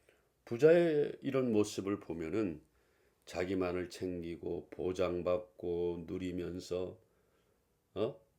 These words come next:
이렇게 지내고자 하는 것 아니겠어요? 근데 이것은 제대로 된 인간의 모습이 아닙니다. 탐욕에 찌들어서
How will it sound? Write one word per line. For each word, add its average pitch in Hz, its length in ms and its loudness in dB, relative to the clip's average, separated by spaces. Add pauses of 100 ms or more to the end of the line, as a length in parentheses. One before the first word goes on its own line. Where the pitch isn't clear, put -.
(160)
이렇게 175 380 -2
지내고자 101 540 0
하는 87 160 0
것 92 140 0
아니겠어요? 82 540 -6 (1160)
근데 151 480 4 (640)
이것은 151 640 4 (180)
제대로 143 480 2
된 160 220 0
인간의 135 520 -2
모습이 120 460 -6
아닙니다. - 500 -20 (920)
탐욕에 123 720 -2
찌들어서 113 580 -6